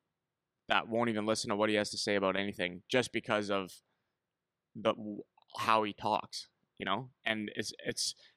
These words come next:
for, I mean, for him, he probably doesn't give a shit at all. That probably doesn't matter, but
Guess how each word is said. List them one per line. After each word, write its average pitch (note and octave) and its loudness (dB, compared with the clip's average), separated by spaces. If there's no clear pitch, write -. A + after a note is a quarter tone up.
for, C#3+ 0
I C#3+ 4
mean, B2+ -2
for B2 -2
him, A#2+ 4
he G#2+ -2
probably G#2+ 4
doesn't G2 -4
give G2 -2
a F#2+ -6
shit G2+ 0
at F2+ 0
all. F#2 2
That F#2+ -4
probably F#2 0
doesn't F#2 -2
matter, F#2+ 0
but G2+ 0